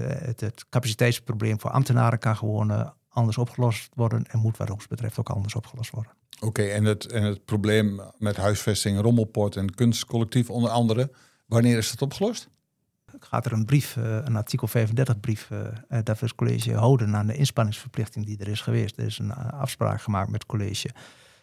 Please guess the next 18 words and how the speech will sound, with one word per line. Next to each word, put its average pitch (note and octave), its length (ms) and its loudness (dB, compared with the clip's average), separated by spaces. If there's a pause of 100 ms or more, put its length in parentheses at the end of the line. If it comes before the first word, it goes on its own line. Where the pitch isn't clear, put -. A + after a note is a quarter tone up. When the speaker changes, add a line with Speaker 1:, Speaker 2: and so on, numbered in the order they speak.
(240)
Speaker 1:
eh, - 120 -2 (100)
waarin A2 200 2
het A2 80 0
college A2+ 300 -2
heeft A2+ 100 -2
gezegd G#2 260 -2
van, A2+ 80 -2
nou, G2+ 200 0
we, A#2+ 160 0
we A2 80 -2
gaan G#2+ 260 -4
ons A2 220 -6
uiterste B2 400 -2
best B2 240 0
doen A2+ 220 -2
om, G#2 220 -2
eh, A2 500 -2
eh, A#2+ 80 -4